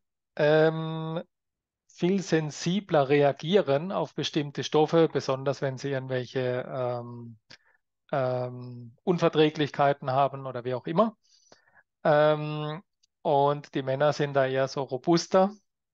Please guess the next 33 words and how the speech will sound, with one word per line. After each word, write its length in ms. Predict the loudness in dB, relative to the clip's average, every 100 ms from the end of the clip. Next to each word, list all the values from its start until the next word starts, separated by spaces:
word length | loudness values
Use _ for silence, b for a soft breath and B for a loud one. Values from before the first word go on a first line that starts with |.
| _ _ -16
in 160 | -8
der 120 | -4
Regel. 380 | 2 2 2 0 -2 B B -20 _
Und 400 | 4 4 2 -2
von 200 | -6 0
daher, 600 | 2 2 2 4 2 0
ähm, 580 | -2 -2 -2 -6 -10 -4
hab 220 | -4 -4
ich 420 | -4 -4 -4 -10 -8
mit 400 | -6 -6 -6 0
den 420 | 0 -2 -8 -6
Produkten, 460 | -4 -2 -2 -2
die 100 | 0
wir 120 | 2 2
bisher 380 | -2 0 0
nehmen, 440 | 2 2 0 -4 -8 _ _ _ _
keine 400 | -2 0 2 0
Probleme. 640 | -2 2 4 6 4 2 B B B -8
Bei 140 | 0
meiner 240 | 2 2
Frau 260 | 2 2 2
ist 140 | 2
es 120 | -2 -2
so, 160 | -2
dass 240 | 0 -2 -4
sie 140 | -4
da, 600 | 2 4 2 0 -4 -4
ähm, 220 | -6 -10 -12
eher 340 | 0 2 2
drauf, 640 | 2 0 2 0 -8 -18 -8
sensibel 540 | -4 -4 -2 -6 -4
drauf 320 | -2 -2 0
reagiert. 560 | -4 -4 0 2 2